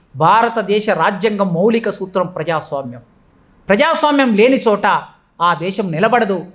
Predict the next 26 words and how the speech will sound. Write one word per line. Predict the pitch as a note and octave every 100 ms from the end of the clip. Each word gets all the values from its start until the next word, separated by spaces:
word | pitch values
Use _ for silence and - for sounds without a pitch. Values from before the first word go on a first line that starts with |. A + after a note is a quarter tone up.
| _ D#3
పార్లమెంటరీ | G3 C#4+ C#4+ C4
ప్రజాస్వామ్యం | B3 G#3+ G#3+ G3+ G3+ F#3+
నిలబడదు. | F3+ F3 F3+ E3 C3+ - _ -
కనుక | G#3+ A3+ G#3 D3+ - -
రాజ్యాంగ | D#3+ C4 A#3 A#3 E4 E4 D#4+ A#3+
విలువల్ని, | A3 D#4 D#4+ D#4+ F4
రాజ్యాంగ | C4+ B3 A3+ D4+ D4
హక్కుల్ని | A#3 B3+ C4 F4 D#4
కాలరాసే | C#4+ - A#3+ D4 D#4 C4+ C4 C4 G#3 - _ -
ఇందిరాగాంధీ, | F#3 B3 C4 B3 G#3+ G#3+ G#3 G#3 D3+ - F3
"నీ | G3+
పార్టీలో | G3+ - A#3+ C4+ B3
నేను | A3+ G#3 D#3
ఉండటం | G3+ D4 C#4+ A#3+
లేదని" | G#3+ G3+ F3+
డిసెంట్ | C#3 F#3+ A3+ A3
రాసి | F#3 E3+ E3 D#3+ - _ -
ఆ | F3
పార్టీ | - E3 F3
నుంచి | F#3 F3
బయటకు | C3+ D3 E3+ E3+
వచ్చాడు | D#3 D#3+ D3
బాబు | C#3 C3+
జగజీవన్ | B2 B2+ B2 A#2 -
రామ్. | - -
అట్లా | D3 - G#3+ D3+